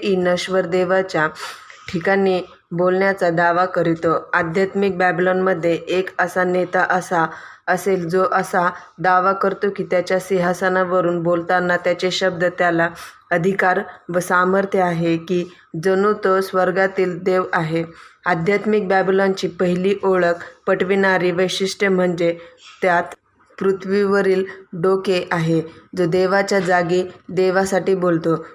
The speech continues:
दुसरे थेसलोनिककारासमध्ये जो विरोध करतो तो आणि देव किंवा उपासना की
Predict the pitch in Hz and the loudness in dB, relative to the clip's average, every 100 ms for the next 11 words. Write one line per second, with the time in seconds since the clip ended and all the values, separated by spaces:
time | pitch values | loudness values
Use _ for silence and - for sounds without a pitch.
0 | _ 175 156 160 - _ _ _ _ _ | _ -8 -6 -8 -14 _ _ _ _ _
1 | - 185 202 196 202 196 185 196 185 190 | -4 -2 0 0 0 -2 0 0 2 2
2 | 190 190 185 180 185 - 185 180 170 165 | 0 2 2 2 0 -2 0 0 2 0
3 | 165 - - _ _ _ _ 170 160 202 | -2 -16 -20 _ _ _ _ -8 0 2
4 | 208 185 190 196 175 196 196 - _ 190 | 2 2 2 2 2 0 -2 -12 _ 0
5 | 190 190 185 180 - 196 185 180 175 175 | 0 2 0 0 0 2 2 2 0 2
6 | 180 160 - - 160 185 202 208 214 190 | 0 -2 -6 -8 -2 2 0 -2 -2 -2
7 | 180 180 180 180 180 175 180 185 170 165 | 2 0 0 -2 0 0 0 0 0 0
8 | 185 175 | -2 -2